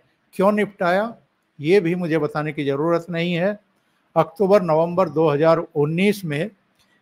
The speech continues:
इन्होंने भारतीय जनता पार्टी और देवेंद्र फडणवीस के साथ जो किया और उसके बाद उद्धव ठाकरे के मुख्यमंत्री बनने के बाद जो जो किया, उसके बाद भारतीय जनता पार्टी नेतृत्व को इन्हें सबक सिखाना ही था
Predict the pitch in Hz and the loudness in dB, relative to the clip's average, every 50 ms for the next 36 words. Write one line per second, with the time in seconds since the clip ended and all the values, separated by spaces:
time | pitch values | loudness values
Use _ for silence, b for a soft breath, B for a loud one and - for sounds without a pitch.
0 | _ - 165 160 175 180 180 185 180 139 120 143 170 185 175 175 - 233 233 233 | _ -2 0 2 4 4 4 2 2 2 2 4 2 2 2 0 -4 -2 0 2
1 | 220 180 170 156 156 - 175 160 151 - 156 147 151 156 - 185 180 180 156 135 | 2 2 0 -2 -2 -2 -2 -2 0 0 0 0 -2 -2 -2 -2 -2 -2 -2 0
2 | 143 139 156 185 196 190 180 - 156 151 143 151 151 151 156 143 - - 175 143 | 0 0 0 0 -2 -2 -2 -2 -2 -2 -2 -2 -2 -2 -4 -4 -4 -6 -8 -6
3 | - - 139 139 131 123 143 135 - _ - 175 180 170 131 110 - _ _ _ | -4 -4 -4 -4 -2 -2 -2 -2 -4 _ 0 2 2 2 0 -2 -6 _ _ _
4 | _ b b b b b b b b b b 190 220 226 220 220 - - 285 277 | _ b b b b b b b b b b 8 8 8 8 6 2 0 0 2
5 | 269 240 214 247 262 277 220 185 156 180 220 220 220 - 170 170 196 220 233 220 | 4 4 4 4 4 4 2 4 6 4 4 4 2 0 0 2 2 0 0 0
6 | 233 220 190 175 - - 208 214 220 208 214 240 240 202 175 165 175 180 202 196 | 0 -2 -2 -2 -4 -4 -2 -2 -2 -2 -2 -2 0 0 0 0 0 -2 -2 0
7 | 208 214 185 117 113 127 151 220 277 277 233 208 208 208 202 185 196 180 - - | 0 0 -2 -2 0 4 6 6 6 6 6 6 6 6 6 6 4 2 0 -2
8 | 175 147 135 117 107 _ _ _ _ _ _ _ _ _ _ _ _ _ _ _ | -4 -2 -2 -4 -6 _ _ _ _ _ _ _ _ _ _ _ _ _ _ _
9 | _ _ _ _ - 180 185 - - - 247 220 180 165 190 240 233 180 131 147 | _ _ _ _ -2 -2 -2 0 0 2 2 4 4 4 2 2 0 -2 -2 -2
10 | 165 160 - 202 175 160 160 - 175 151 - 147 139 147 147 165 165 151 147 135 | -2 -2 -4 -6 -6 -4 -4 -4 -6 -4 -4 -4 -4 -4 -4 -6 -6 -6 -8 -8
11 | - - 156 160 165 - 185 160 - - 123 143 190 214 - - - _ _ _ | -8 -8 -10 -10 -6 -6 -6 -6 -6 -8 -12 -12 -12 -14 -14 -16 -18 _ _ _
12 | _ _ _ _ _ _ _ _ - 160 165 165 156 139 165 214 240 - - - | _ _ _ _ _ _ _ _ -4 -2 0 0 0 0 0 0 -2 -2 -4 -6
13 | - 160 143 160 160 - - - - 156 143 - - 131 131 135 156 156 156 143 | -4 -2 -2 -2 -2 -4 -8 -10 -8 -8 -8 -6 -8 -6 -6 -6 -6 -6 -6 -8
14 | 117 101 160 180 180 170 _ _ _ - 143 156 139 107 101 | -8 -6 -6 -6 -6 -8 _ _ _ 0 0 2 0 0 -4